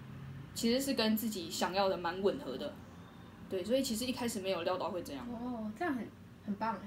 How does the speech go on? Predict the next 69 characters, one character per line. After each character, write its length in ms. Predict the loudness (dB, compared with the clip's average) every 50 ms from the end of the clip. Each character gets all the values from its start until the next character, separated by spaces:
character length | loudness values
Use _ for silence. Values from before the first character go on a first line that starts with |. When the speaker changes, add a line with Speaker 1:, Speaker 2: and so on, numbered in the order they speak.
| -12
Speaker 2:
幸 280 | -10 -8 -6 -4 -4 -4
运。 100 | -4 -2
Speaker 1:
就 120 | -2 2
是 80 | 2 2
很 160 | 2 2 -2 0 0
意 100 | 0 2
外， 200 | 4 2 2 0 -2
对， 180 | -6 -6 -6 -4
算 180 | -2 0 0
是 80 | 2 2
很 180 | 0 0 -2
意 60 | -4 -4
外 180 | -4 -4 -4
的。 60 | -6 -10 -12 -16 -18 -18 -18 -18 -18 -18 -18 -18 -16 -8 -4
Speaker 2:
So 100 | -4 -4
ga。 180 | -4 -4 -10 -12 -12 -14 -16 -18 -18 -18 -18 -18 -18 -18 -18 -18 -18 -18 -18 -18 -18 -18 -6 4
我 100 | 6 6
觉 100 | 8 8
得 60 | 6
我 40 | 4
们 120 | 4 2 2
这 60 | 4
样， 120 | 4 4 2 0 -6 -14 -8 -4
我 40 |
们， 160 | -2 -2 -2 -2 -2
哎， 100 | -6 -8 -8 -10 -4
我 80 | -2
没 100 | 2 4
有 80 | 4 4
意 120 | 4 0
料 160 | 0 0 0
到 160 | 2 2 0 0
我 60 | 0
们 200 | -2 -4 -4 -4
的 260 | -4 -4 -4 -4 -6 -8 -12 -16 -16 -16 -16 -16 -16 -16 -16 -16 -16 -16 -16 -16 -16 -8 -4
答 120 | -2 -2 0 0
案， 200 | -2 -2 0 4
因 100 | 6 6
为 80 | 6 4 2 -10 -16 -16 -16 -16 -14 -10
刚 140 | -6 -2 0
开 160 | 2 2 0
始， 200 | 0 -2 -4 -4 -4 -6 -8 -14 -14 -14 -14 -16 -16 -16 -16 -16 -16 -16 -16 -16 -14 -10 -6
我 60 | -4
们 180 | -4 -4 -4 -4
节 140 | -4 -4
目 100 | -4 -2
刚 160 | -2 -2 -2 -2
开 100 | -2 -2
始 80 | -2
我 120 | -4 -4 -2
没 100 | -2 -2
有 80 | -2
问 160 | -2 -2 -4
过 180 | -2 -2 0 0 -2 -2 -6 -12 -14 -14 -14 -14 -12 -12 -8 -4
高 140 | -4 -2
山 160 | -2 -2 -2 -4
犬 100 | -4 -6 -4
这 80 | -6
一 40 | -6 -6
题， 100 | -6 -6
所 140 | -4 -2
以 40 | -2
我 60 | -2
们 120 | -2 -2 -2
两 120 | -2 -4
个 80 | -4 -4
的 100 | -6 -4
答 160 | -4 -4 -4
案 140 | -4 -4 -4